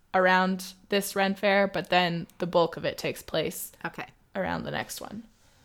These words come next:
Speaker 2: Okay. 'Cause I, I mean, I know she was hooking up with someone, and I thought, well, maybe this is, maybe her story is gonna take place during this story. Like, they'd overlap.
Speaker 1: Her, her, her book sounds cute, the description I read, and I'm like,
Speaker 2: Well, she
Speaker 1: I'm
Speaker 2: was
Speaker 1: on
Speaker 2: a cute
Speaker 1: board.
Speaker 2: character. She was a lot of fun.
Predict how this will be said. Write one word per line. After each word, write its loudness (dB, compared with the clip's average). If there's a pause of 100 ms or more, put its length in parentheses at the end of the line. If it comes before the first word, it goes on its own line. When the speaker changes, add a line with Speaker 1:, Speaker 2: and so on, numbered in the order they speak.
Speaker 2:
Okay. -14 (180)
'Cause -6
I, 8
I 4
mean, 2
I 6
know 2
she -2
was -4
hooking 0
up 4
with -2
someone, 0
and 0
I 2
thought, 0
well, -4
maybe -2
this -6
is, -8 (200)
maybe -4
her 0
story 0
is -4
gonna -2
take -6
place -4 (360)
during 0
this -4
story. -8 (320)
Like, -14
they'd -8
overlap. 2 (560)
Speaker 1:
Her, 6 (220)
her, 8 (120)
her 8
book 6
sounds 4
cute, 2
the 4
description -6
I 0
read, -2
and -8
I'm -6
like, -14 (260)
Speaker 2:
Well, 4
she 6
Speaker 1:
I'm 12
Speaker 2:
was 10
Speaker 1:
on 6
Speaker 2:
a 4
cute -4 (120)
Speaker 1:
board. -16
Speaker 2:
character. 2
She -4
was 2
a -4
lot 2
of -6
fun. -2